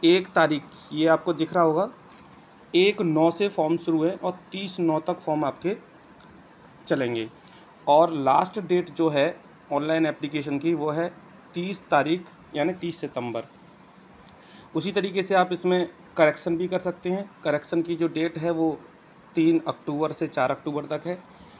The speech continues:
और जिस तरीके से exam की जो date थी, वो पहले से ही final थी कि चौदह नवंबर को exam होने वाला है, लेकिन यहाँ पर आप देखेंगे तो schedule of computer based examination उन्होंने दिसंबर दे रखा है।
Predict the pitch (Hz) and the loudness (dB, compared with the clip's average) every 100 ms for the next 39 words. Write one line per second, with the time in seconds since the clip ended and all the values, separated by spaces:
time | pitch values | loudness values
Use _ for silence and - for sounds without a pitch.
0 | - - 139 160 147 165 185 190 185 185 | -20 -10 -2 -2 0 -2 -2 -4 -4 -4
1 | 190 160 143 170 170 185 170 - - - | -4 -4 0 0 0 -4 -8 -12 -20 -20
2 | - - - - - 143 160 151 147 151 | -20 -20 -20 -20 -8 -2 0 -2 -2 0
3 | 170 165 165 160 160 151 147 151 160 156 | 0 0 0 2 0 -2 -4 -2 -2 -2
4 | 139 151 143 160 160 - - 135 131 143 | -4 -6 -4 -4 -6 -10 -6 -4 -4 -4
5 | 127 151 143 139 147 147 147 120 135 135 | -2 -2 -2 -2 -4 -4 -6 -6 -4 -4
6 | 127 135 127 151 - - - - - 131 | -4 -4 -4 -8 -14 -20 -20 -20 -10 -4
7 | 147 180 175 156 135 135 175 170 151 151 | -2 0 0 0 -2 -2 0 0 0 -6
8 | 156 165 165 185 156 135 156 175 170 170 | -2 -2 -2 -8 -8 -4 -4 -2 -2 -2
9 | - 156 147 160 170 160 160 143 147 147 | -4 -6 -4 0 0 0 -4 -4 -2 -2
10 | 143 160 151 143 156 143 127 135 143 143 | -4 -2 -2 0 -2 -4 -6 -4 -2 0
11 | 165 139 120 113 120 110 | 0 0 -4 -4 -6 -8